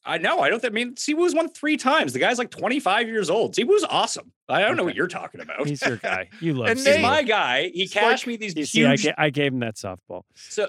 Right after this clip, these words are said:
Speaker 1: so here, here's the thing with Siwoo is that he does, you know, when Rory is on, like, in round one at Bay Hill, you're like, "Oh my
Speaker 3: <laughs> That's
Speaker 1: God."
Speaker 3: what he does. That's
Speaker 1: There,
Speaker 3: Rory.
Speaker 1: there is no,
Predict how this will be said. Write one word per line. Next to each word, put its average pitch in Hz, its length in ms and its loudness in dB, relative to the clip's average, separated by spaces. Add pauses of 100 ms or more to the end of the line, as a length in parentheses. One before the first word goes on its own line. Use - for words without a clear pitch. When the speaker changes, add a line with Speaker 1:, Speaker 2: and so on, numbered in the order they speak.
Speaker 1:
so 202 320 0
here, 226 300 2
here's 262 180 2
the 277 120 -2
thing 226 180 2
with 202 100 0
Siwoo 123 520 -4 (260)
is 160 140 2
that 175 120 4
he 185 120 -2
does, 175 440 0 (880)
you 202 120 -8
know, 311 240 2
when 233 240 -2
Rory 160 360 2
is 139 140 0
on, 123 300 2
like, 139 160 -2
in 127 100 -6
round 131 280 0
one 127 180 2
at 120 120 -4
Bay 120 220 4
Hill, 139 240 2
you're 127 180 0
like, 117 180 2 (120)
"Oh 151 100 0
my 220 140 2
Speaker 3:
<laughs> - 0 -
That's 196 140 4
Speaker 1:
God." 185 100 0
Speaker 3:
what 196 80 -2
he 180 80 0
does. 165 340 0
That's 151 240 0
Speaker 1:
There, 175 160 -4
Speaker 3:
Rory. 160 300 2 (320)
Speaker 1:
there 190 180 2
is 165 160 0
no, 180 520 2